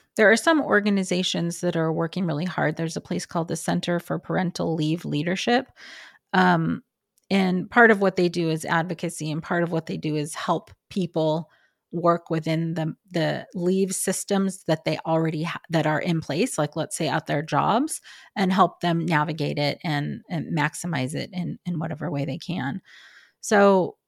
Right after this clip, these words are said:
there, there are some organizations like that. There's also, oh gosh, and the name ex-, escapes me. There's another,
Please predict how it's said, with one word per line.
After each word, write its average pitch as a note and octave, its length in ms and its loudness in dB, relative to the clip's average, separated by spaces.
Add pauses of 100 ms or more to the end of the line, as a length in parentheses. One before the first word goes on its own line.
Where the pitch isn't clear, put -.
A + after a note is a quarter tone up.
(100)
there, G#3+ 220 8
there G#3 240 6
are G3+ 60 4
some A#3+ 300 4
organizations F3 880 -2
like D#3 220 -4
that. D#3 380 0 (680)
There's G3 220 0
also, F3 680 0 (180)
oh F3+ 180 -4
gosh, F3 260 -6
and E3+ 100 -6
the F3 60 -4
name D#3+ 180 -2
ex-, - 240 -10 (100)
escapes - 460 -10
me. F3 120 -6
There's E3+ 220 -4
another, D#3+ 400 -2